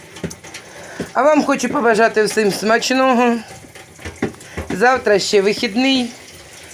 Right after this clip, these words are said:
неділя. Тому гарно вам провести ваш вихідний день. Спокійних усім, е, спокійної усім ночі та солодких снів. Мирного неба нам над головою.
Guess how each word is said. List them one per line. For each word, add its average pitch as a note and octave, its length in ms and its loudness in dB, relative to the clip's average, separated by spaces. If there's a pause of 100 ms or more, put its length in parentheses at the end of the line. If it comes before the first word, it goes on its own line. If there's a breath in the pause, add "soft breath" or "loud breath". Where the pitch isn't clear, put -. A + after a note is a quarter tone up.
(120)
неділя. A3 760 2 (1160 loud breath)
Тому C4+ 560 4 (200)
гарно A#3+ 440 2
вам G#3+ 200 4
провести G#3 560 4
ваш G3 240 2
вихідний F3+ 520 0
день. A3+ 340 2 (1040 loud breath)
Спокійних B3 800 2
усім, F#3 500 0 (760)
е, B3 280 -4
спокійної B3 720 2
усім A#3+ 340 0
ночі A#3+ 500 2 (360 loud breath)
та G#3+ 140 4
солодких A#3 600 2
снів. E3 420 -2 (1040 loud breath)
Мирного B3 500 4
неба G3+ 320 4
нам F#3 240 2
над F3+ 180 2
головою. A3 720 4